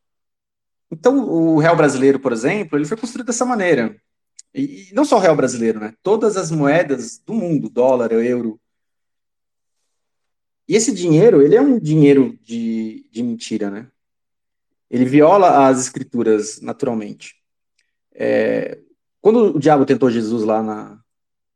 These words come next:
no deserto, ele, o diabo falou pra, pra Jesus: ó, "Seu Senhor dos reis e reinos", né? E o que que é reis e reinos hoje? É o Estado e os políticos, né?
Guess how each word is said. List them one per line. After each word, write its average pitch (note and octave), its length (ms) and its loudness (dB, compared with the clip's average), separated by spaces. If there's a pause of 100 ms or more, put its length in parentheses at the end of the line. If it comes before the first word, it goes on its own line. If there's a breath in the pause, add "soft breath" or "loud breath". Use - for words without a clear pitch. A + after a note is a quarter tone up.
(240)
no G#2 240 -18
deserto, A2+ 480 -2
ele, C#3 200 0
o C#3+ 80 -10
diabo C#3 200 2
falou C#3 200 2
pra, B2+ 220 0
pra B2+ 140 -4
Jesus: A#2 340 0
ó, A#2 140 4
"Seu A#2+ 160 -6
Senhor B2+ 240 -4
dos A2+ 160 -10
reis D3 260 2
e E3 80 0
reinos", G#2 400 -2
né? G#2+ 160 -10 (840)
E A#2 120 -2
o A#2 40 -6
que F#3 100 -8
que - 100 0
é F#3 40 6
reis D3 260 4
e B2+ 40 -4
reinos C3+ 300 4
hoje? G2+ 300 -2
É B2 60 2
o D#3 40 4
Estado A3 400 -2
e A#3 60 -6
os A#3+ 100 -8
políticos, - 600 -4
né? G2+ 100 -20